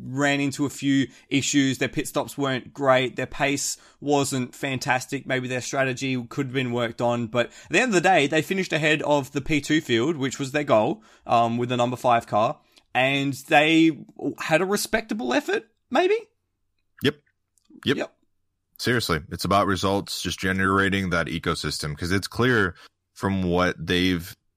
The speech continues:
Speaker 2: announced and projected at, um, at Le Mans and all of their, and all that stuff and everything that they've done pretty much since then, trying to get a third car at Le Mans for next year. They're just trying to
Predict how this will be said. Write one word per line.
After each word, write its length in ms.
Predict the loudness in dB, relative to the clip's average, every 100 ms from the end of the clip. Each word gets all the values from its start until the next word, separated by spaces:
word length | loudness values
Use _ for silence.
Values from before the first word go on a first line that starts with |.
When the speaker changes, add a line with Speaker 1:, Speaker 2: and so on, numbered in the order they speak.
| _ _ _ _
Speaker 2:
announced 760 | -2 0 2 2 2 0 -4 -4
and 480 | -4 0 0 -2 -4
projected 540 | -6 -2 -2 -2 -2 0
at, 480 | 2 0 -4 -6
um, 600 | 0 0 2 0 -4 -6 -4
at 220 | -2 -2
Le 120 | 0 0
Mans 340 | 2 0 -2 -4
and 100 | -2
all 220 | 0 0 0
of 60 |
their, 240 | 0 0 0 0
and 160 | 0
all 180 | 0 0
that 180 | 0 -2
stuff 440 | 0 0 0 -8 -6
and 200 | -4 -2
everything 340 | -2 0 0
that 80 | 0
they've 180 | -2 0
done 160 | -2
pretty 180 | -2 -2
much 160 | -2 -4
since 240 | -4 -4 -2
then, 380 | 0 0 -4
trying 320 | -4 0 0 0
to 60 |
get 120 | 0 -2
a 60 |
third 260 | -2 -4 -2
car 180 | 0 0
at 80 |
Le 80 | -2
Mans 280 | 0 0 -2
for 100 | -4
next 260 | -4 -4 -2
year. 300 | -2 -2 -6 _ _ _ _ _
They're 120 | -4
just 200 | 0 -2
trying 300 | 0 0 0
to 180 | -2 -8